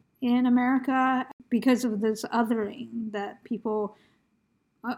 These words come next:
when I go out, it's not all the time, obviously. It, it also depends on where I am, but there's, are still a lot of people who ask, you know, like, "Where are you from?" "Oh, no, where are you really from?" "Oh, I mean your ancestors."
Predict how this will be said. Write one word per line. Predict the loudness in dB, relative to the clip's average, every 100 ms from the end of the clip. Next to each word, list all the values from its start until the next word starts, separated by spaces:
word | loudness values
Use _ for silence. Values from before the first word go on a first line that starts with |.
| -6
when | 0 0
I | 2 -2
go | -2 0 0
out, | 4 4 4 2
it's | 2
not | 4 4 6
all | 6 6
the | 2
time, | 0 -6 -8
obviously. | -12 -12 -12 -10 -10 -6
It, | -2
it | 0
also | 2 2 -2
depends | -2 -4 -2
on | -2 -2
where | -2 -2
I | -4
am, | -10 -12 -8
but | -8 -10 _ _ _ 0
there's, | 4 4 4 0 -8 -6
are | -4
still | -2 -2 0 2
a |
lot | 2 0
of | -2
people | -4 -4
who | -2 -2
ask, | -2 -2 -2 -2
you | -4
know, | -2 -4
like, | -2 0
"Where | 2 2
are |
you | 2 0
from?" | 0 -2 -4 -12 _
"Oh, | 2
no, | 4 4
where | 6 6
are | 6
you | 4 4
really | 4 2 0
from?" | -4 -6 -8 -4
"Oh, | 4 4
I | 4
mean | 2 0
your | 0
ancestors." | 0 0 -2 -6 -6 -10 -10 -12